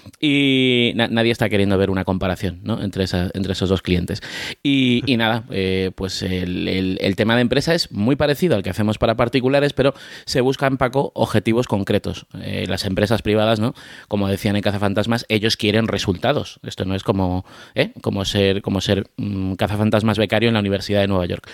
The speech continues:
No, ellos quieren, por ejemplo, entrenar a un equipo de alto rendimiento para que, eh, para que, pues para que, pues eso, para que tenga, tenga un desempeño mejor,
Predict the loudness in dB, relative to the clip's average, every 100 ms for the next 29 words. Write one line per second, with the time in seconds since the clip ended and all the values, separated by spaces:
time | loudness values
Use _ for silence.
0 | -12 -2 -2 _ -4 0 4 2 0 -12
1 | -2 2 2 0 -8 -18 -2 0 2 2
2 | 2 0 0 0 2 2 2 0 0 0
3 | 2 2 2 2 0 0 0 2 2 2
4 | 0 0 -2 -4 -6 -8 -16 _ _ _
5 | _ -16 -4 0 2 2 -2 -6 -14 -4
6 | -2 2 0 0 -4 -2 0 2 0 -4
7 | -10 -8 -2 0 0 0 -2 0 2 0
8 | -2 -4 0 0 0 0 0 0 -2 -4
9 | -2 0 0